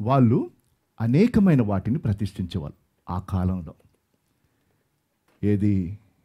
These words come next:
యేసు ప్రభు వారు పుట్టి, ఆయన తన జీవితమును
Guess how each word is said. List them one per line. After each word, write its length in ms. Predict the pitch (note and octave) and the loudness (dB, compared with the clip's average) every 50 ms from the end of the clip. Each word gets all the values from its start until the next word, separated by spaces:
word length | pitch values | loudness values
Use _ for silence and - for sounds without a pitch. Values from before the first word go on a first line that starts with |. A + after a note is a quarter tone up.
| _ _ | _ _
యేసు 260 | - F#2 F#2+ F#2+ - G2+ | -6 -4 -4 -4 -4 -8
ప్రభు 320 | E2 - F#2 F2+ E2+ F2 | -10 -10 -10 -10 -8 -8
వారు 280 | F2 E2 D#2+ D#2+ D#2+ D2+ D2+ F2+ - _ _ _ _ _ _ _ | -6 -6 -6 -8 -10 -12 -12 -16 -20 _ _ _ _ _ _ _
పుట్టి, 420 | - B2+ B2+ - _ - C#3+ C#3+ B2+ C3 C#3 C3 B2 B2 - _ _ _ _ _ _ _ _ _ _ - F2+ F#2+ | -4 -4 -4 -6 _ 2 4 6 6 4 2 2 -2 -4 -8 _ _ _ _ _ _ _ _ _ _ -8 -4 -2
ఆయన 240 | F#2+ F#2+ F#2+ F#2+ F#2 F2+ F2 E2+ E2+ D#2 F2 G2+ B2 - _ _ _ - | 0 0 0 0 -2 -4 -4 -6 -6 -8 -8 -12 -12 -14 _ _ _ -8
తన 140 | F2+ F2 E2+ D#2+ - | -4 -4 -4 -4 0
జీవితమును 580 | A2+ B2 A#2 A#2 - - A2 G#2 G#2 G2+ G2+ | 0 2 2 0 -2 -2 -2 -2 0 -2 -2